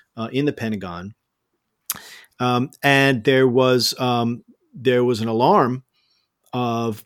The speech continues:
some two hundred, uh, nuclear weapons coming from Russia towards the United States. Uh, this was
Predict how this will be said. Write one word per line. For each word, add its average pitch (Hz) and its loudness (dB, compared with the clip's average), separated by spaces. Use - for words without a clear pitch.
some 131 0
two 127 0
hundred, 113 0
uh, 107 -6
nuclear 113 -2
weapons 107 -4
coming 107 -4
from 101 -8
Russia 98 -8
towards 101 -8
the 104 -12
United 95 -12
States. - -8
Uh, 107 -6
this 104 -8
was 98 -8